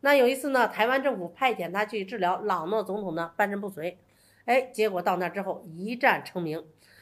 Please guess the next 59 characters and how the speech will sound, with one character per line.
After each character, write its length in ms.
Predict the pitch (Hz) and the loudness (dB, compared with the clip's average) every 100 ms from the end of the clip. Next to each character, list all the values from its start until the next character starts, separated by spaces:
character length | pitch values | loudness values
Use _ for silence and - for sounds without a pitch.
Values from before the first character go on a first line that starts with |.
| _ | _
那 180 | 233 233 | -6 -6
从 240 | - 254 | -4 -2
此 140 | 254 196 | -2 -2
之 140 | 240 | -2
后 100 | 240 | 0
呢， 180 | 208 180 | 0 0
世 220 | - 240 | -4 -4
界 120 | 226 | -4
上 160 | 202 180 | -4 -4
很 300 | 196 196 233 | -4 -4 0
多 240 | 330 330 | 2 2
国 180 | 220 208 | 2 0
家 160 | 214 214 | 2 2
的 80 | |
人 300 | 170 180 202 - _ _ - | 2 0 -2 -8 _ _ 0
啊， 240 | 185 170 | 2 2
就 140 | 220 | 0
跑 180 | 202 175 | -2 -2
到 180 | 165 202 | 0 0
台 260 | 196 170 196 | 0 0 4
湾 200 | 220 220 | 4 2
跟 220 | - 202 190 | -2 -2 0
董 180 | 160 147 | -2 2
公 280 | 214 220 - | 0 0 -8
去 140 | 202 | -12
学 180 | 185 190 | -6 -6
习 340 | 185 185 190 - | -6 -8 -8 -12
董 160 | 156 | -12
氏 140 | 135 156 | -12 -14
奇 160 | 156 | -12
穴。 200 | 156 165 - - - - | -12 -12 -14 -20 -20 -18
所 180 | - 262 | 4 6
以 80 | 262 | 6
说 220 | 233 226 | 4 2
你 100 | 196 | 2
要 140 | 202 | 2
这 140 | 226 294 | 2 2
样 120 | 190 | 2
看， 200 | 190 175 | 0 -2
是 120 | 165 214 | -2 -8
不 80 | |
是 280 | 214 202 - - _ 226 | -2 -2 -4 -14 _ 0
董 160 | 208 | 0
氏 120 | 285 | 0
奇 160 | 269 233 | -6 -4
穴 180 | 269 247 | -2 0
对 180 | 294 226 | 0 -2
于 160 | 208 | -4
传 340 | - 226 285 302 | -2 2 4 4
统 160 | 196 | 0
针 260 | 247 269 254 | -2 -4 -4
灸 200 | 277 262 | -4 0
的 220 | 226 170 | 2 2
推 280 | - 339 311 | 0 -2 0
广 340 | 165 165 190 | 0 0 -2
与 140 | 170 160 | -6 -8
被 280 | - 294 | 2 4
认 180 | 247 262 | 4 0
可， 320 | 143 139 160 | 0 -4 -6